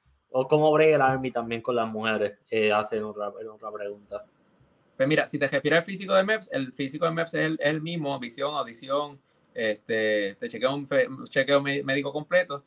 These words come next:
Speaker 2: Si te refieres al físico de, como el P T test de nosotros, es, eh, ahora cambia un poco, pero normalmente es una milla y media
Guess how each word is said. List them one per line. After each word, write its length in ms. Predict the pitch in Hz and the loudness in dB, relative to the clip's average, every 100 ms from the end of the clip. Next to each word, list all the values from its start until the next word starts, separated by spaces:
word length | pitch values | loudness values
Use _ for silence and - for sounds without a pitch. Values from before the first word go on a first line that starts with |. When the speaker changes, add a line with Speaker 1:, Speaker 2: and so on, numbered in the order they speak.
| _ _ | _ _
Speaker 2:
Si 140 | - 139 | -12 -2
te 120 | 131 | 0
refieres 420 | 127 120 127 135 | 0 2 2 4
al 120 | 156 | 0
físico 400 | 151 160 160 147 | 0 -4 -2 0
de, 80 | 139 | 0
como 180 | 131 127 | 0 -2
el 80 | 135 | 0
P 120 | 131 | -2
T 140 | 156 | -2
test 240 | 156 156 156 | 0 0 0
de 80 | |
nosotros, 440 | 156 151 190 139 143 - _ _ _ _ - | -4 -2 -2 -2 -6 -8 _ _ _ _ 0
es, 420 | 127 135 139 - | 4 4 2 -4
eh, 400 | 131 127 123 120 - | -2 -2 -2 -8 -6
ahora 260 | 113 139 | -4 -2
cambia 220 | 147 151 | -2 -4
un 60 | 156 | -4
poco, 300 | 175 185 165 | -4 -4 -2
pero 180 | 135 123 | -2 -4
normalmente 540 | 123 123 123 147 170 | -6 -6 -4 -4 -2
es 160 | 175 - | -2 -4
una 180 | - 135 | -10 -8
milla 200 | 139 143 | -8 -8
y 40 | |
media 460 | 147 185 208 151 156 | -8 -8 -4 -4 -4